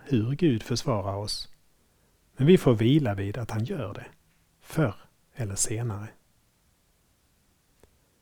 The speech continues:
Den rättfärdige gläder sig över Herren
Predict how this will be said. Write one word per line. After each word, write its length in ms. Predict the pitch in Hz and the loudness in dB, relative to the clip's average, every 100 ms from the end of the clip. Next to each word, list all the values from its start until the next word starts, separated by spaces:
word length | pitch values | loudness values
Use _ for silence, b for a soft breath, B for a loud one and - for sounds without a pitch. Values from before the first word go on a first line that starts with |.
| _ _ _ _ _ _ | _ _ _ _ _ _
Den 220 | 110 104 | -2 0
rättfärdige 800 | 107 165 - - 139 123 123 117 | 4 4 4 4 6 8 6 4
gläder 440 | 110 135 110 98 | 4 2 2 0
sig 240 | 92 - 110 | -4 -4 -4
över 260 | 131 101 | -4 -4
Herren 520 | 95 - 117 113 107 | -4 -4 -4 -6 -10